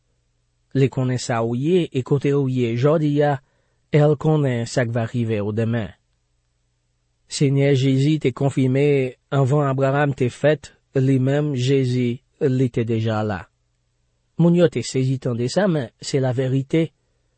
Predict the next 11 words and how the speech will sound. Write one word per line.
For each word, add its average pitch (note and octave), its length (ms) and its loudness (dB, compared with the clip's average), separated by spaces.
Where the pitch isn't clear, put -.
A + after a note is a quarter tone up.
Li D3 300 2
se C#3+ 460 0
Bondye C3+ 880 0
ki B2 160 -6
pa A#2+ 160 -6
gen B2+ 160 -4
kòmansman, C3+ 720 -2
ki B2 160 -8
pa A2+ 160 -4
gen G#2 160 -4
finisman. G2 640 -6